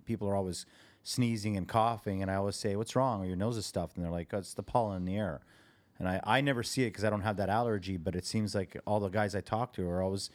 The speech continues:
the weirdest times in the winter, they're like, "Oh, it's the pollen." And I'm like, "The pollen?" Their noses are always clogged. So I'm just wondering if the humidity would help maybe take some of that natural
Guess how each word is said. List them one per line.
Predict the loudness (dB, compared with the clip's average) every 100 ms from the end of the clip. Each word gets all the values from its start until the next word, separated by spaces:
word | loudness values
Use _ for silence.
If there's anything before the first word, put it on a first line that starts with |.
| -16 -20 -6
the | -2
weirdest | 2 4 2 0 0
times | 2 2 0
in | -2
the | -2
winter, | 0 0 0 -2
they're | 0
like, | 0 2
"Oh, | 0
it's | 0
the | -4
pollen." | 2 2 4 0
And | -2
I'm | -4
like, | -4 -8
"The | -12
pollen?" | -4 -2 0 -4 -8 -12 _ -20 -4
Their | 0
noses | 2 0 0 2
are |
always | 2 2 -2
clogged. | 2 2 2
So | -2
I'm |
just | 0 2
wondering | 2 2 0
if | -2
the | 0
humidity | 0 2 0 0
would | 0 2
help | 2 2 -4 -8
maybe | -2 0 0 -4 -8 _ -20 -20 _
take | -2 -2
some | 0 0
of | 0
that | -2 -2
natural | -2 -2 -2 0 0